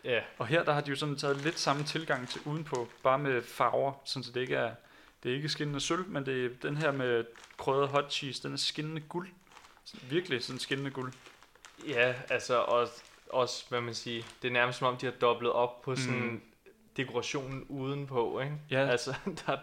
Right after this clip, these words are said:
Speaker 1: dobbelt så mange chips, eller dobbelt så mange krydderier, som man kan se på,
Speaker 2: Det er rigtigt.
Speaker 1: når man køber den.
Speaker 2: Det er rigtigt. Ja, der plejer altid sådan på, nu tænker jeg lige på sådan deres skruer der, der er der altid bare lige sådan den der skruemaskot, de har på den.
Speaker 1: Præcis.
Speaker 2: Øh,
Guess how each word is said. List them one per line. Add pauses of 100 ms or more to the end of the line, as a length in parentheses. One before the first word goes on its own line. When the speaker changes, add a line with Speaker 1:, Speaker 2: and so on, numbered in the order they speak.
Speaker 1:
dobbelt
så
mange
chips,
eller
dobbelt
så
mange
krydderier,
som
man
kan
se
på,
Speaker 2:
Det
er
rigtigt.
Speaker 1:
når
man
køber
den.
Speaker 2:
Det
er
rigtigt.
Ja,
der
plejer
altid
sådan
på, (220)
nu (140)
tænker
jeg
lige
på
sådan
deres
skruer
der,
der
er
der
altid
bare
lige
sådan
den
der
skruemaskot,
de
har
på
den. (100)
Speaker 1:
Præcis.
Speaker 2:
Øh,